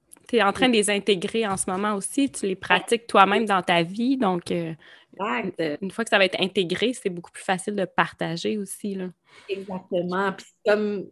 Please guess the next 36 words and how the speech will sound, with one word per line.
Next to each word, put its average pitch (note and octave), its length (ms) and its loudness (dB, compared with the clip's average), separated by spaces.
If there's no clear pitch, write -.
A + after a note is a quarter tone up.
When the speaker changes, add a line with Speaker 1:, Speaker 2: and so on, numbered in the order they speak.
Speaker 2:
nous, G#3 400 0
comme G#3 200 0
on G3 120 2
en F#3+ 60 2
parlait F#3+ 240 0
au G3 40 -4
début, G3+ 380 -4
que G3 140 -2
je F#3 140 -12
veux F#3 200 2
ralentir, F3 720 0
amener F#3 260 0
de G3+ 60 0
la G#3 120 6
Speaker 1:
Mhm. C#4 100 6
Speaker 2:
douceur, G#3+ 420 -4
ben, E3 280 0
tu - 160 -20
sais, F#3 280 -4
me F3 140 -4
mettre F3+ 240 -4
à F3+ 80 -2
mettre F3 200 -6
toute - 100 -20
cette F3+ 160 -2
énergie-là, E3+ 560 -4
euh, D3+ 420 0
pour - 220 -14
partir D#3+ 400 -4
quelque F3+ 180 -6
chose F3 160 -6
de D#3+ 100 -2
gros, F3 380 -4
euh, D#3 300 -4
j'y F3 180 -6
arriverais E3 440 -2